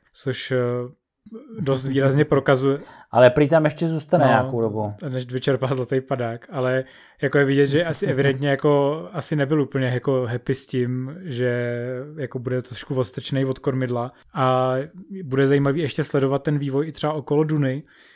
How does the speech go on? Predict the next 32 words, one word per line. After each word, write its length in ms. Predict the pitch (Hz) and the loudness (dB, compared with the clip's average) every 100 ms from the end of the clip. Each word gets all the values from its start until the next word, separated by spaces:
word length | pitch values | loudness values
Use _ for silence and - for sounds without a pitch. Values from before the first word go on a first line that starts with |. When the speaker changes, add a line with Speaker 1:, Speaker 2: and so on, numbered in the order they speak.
| _ - | _ -2
Speaker 1:
kde 180 | 131 | 0
se 380 | 120 143 139 147 - - | 0 2 2 0 -6 -18
spekulovalo 760 | - 135 - 170 147 143 151 | -6 -6 -2 2 2 2 -2
o 80 | 156 | -4
tom, 240 | 147 139 | -6 -6
že 300 | 135 147 156 175 | 0 0 -2 -4
Warneri 520 | 147 135 139 131 147 | 0 0 2 0 0
zařadí 420 | 135 127 135 151 | 2 2 0 0
zpátečku 800 | - 139 135 - - - 131 143 | -2 -2 -2 -6 -14 -4 -2 -2
a 80 | 147 | -4
že 120 | 131 | -4
vzhledem 300 | 131 135 135 | -2 0 -2
k 20 | |
tomu, 260 | 131 135 139 | -2 -2 -2
je, 120 | 147 | -4
jak 220 | 190 156 135 | -4 -4 -2
začíná 540 | 135 - 135 139 143 | -4 -2 -2 -2 -4
silně 380 | - 143 131 135 | -6 -4 -2 0
být 220 | 143 147 | -2 -2
proočkováno, 800 | 147 151 - - 135 127 120 120 | -4 -6 -6 -2 0 2 0 -4
minimálně 460 | 131 127 123 123 127 | -4 -4 -4 -4 -6
teda 180 | 135 135 | -4 -2
v 80 | |
Americe, 560 | 151 127 127 127 127 127 | 0 0 0 0 -2 -4
v 120 | - 135 | -4 -2
Evropě 360 | 120 123 131 | 0 0 0
je 60 | 123 | 0
to 100 | 127 | 0
takový 320 | 120 - 127 | -2 -2 -2
ještě 200 | 123 135 | -2 -2
pořád 280 | 123 131 131 | -2 -2 -2
polovičatý, 720 | 131 123 120 131 127 131 131 | 0 0 0 -4 -4 -6 -8